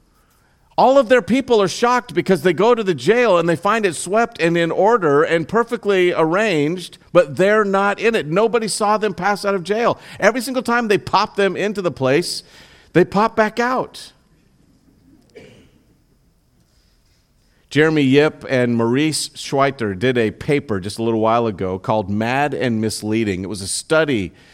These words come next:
that they did where they found that there is a link between anger and deception. That is, people who are chronically angry, okay, don't look to the right or left, just look into your own heart.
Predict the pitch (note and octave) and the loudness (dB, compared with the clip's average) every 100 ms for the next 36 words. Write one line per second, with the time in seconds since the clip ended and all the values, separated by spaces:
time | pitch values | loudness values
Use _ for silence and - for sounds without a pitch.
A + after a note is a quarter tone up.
0 | _ G2 A2+ F#2+ G2 D#2+ F2 E2+ - - | _ -6 -6 -4 -4 -4 -6 -8 -10 -20
1 | _ _ _ _ _ _ _ _ _ _ | _ _ _ _ _ _ _ _ _ _
2 | C3 C#3 C3 D#3 E3 F3 D3+ D3 C#3 B2+ | 2 4 2 2 2 2 2 2 2 2
3 | B2 B2 D3 E3+ - A#2+ - C3 A#2 - | 0 2 0 -2 -6 -8 -4 -2 -2 -2
4 | C#3 D#3+ D#3+ E3+ E3 D#3+ - B2 G#2+ G#2+ | -2 -2 -2 0 0 -2 -4 -6 -4 -6
5 | - B2 G#2 - F2+ C#2+ - _ _ _ | -4 -4 -6 -10 -14 -14 -20 _ _ _
6 | _ _ _ _ _ _ _ - - E3 | _ _ _ _ _ _ _ -20 0 2
7 | F#3 D3 D3+ D#3+ - F#3 F#3 D#3+ E3+ D3 | 4 4 4 2 0 0 2 0 2 0
8 | - D#3 D#3 C#3 C3+ C3 A2+ F#2+ G2+ G#2+ | 0 0 0 0 0 2 0 -2 -4 -6
9 | _ _ G2 C3 B2 C3+ C#3+ C#3 - A2+ | _ _ -6 -4 -2 -2 -2 -4 -4 -4
10 | G#2+ G#2 G2 F2+ D#2 - - G2 - G#2+ | -2 -2 -2 -6 -10 -16 -12 -12 -6 -6
11 | A#2 G#2+ G2 G2 F#2+ F2+ D#2+ C#2 | -4 -4 -4 -4 -4 -6 -10 -12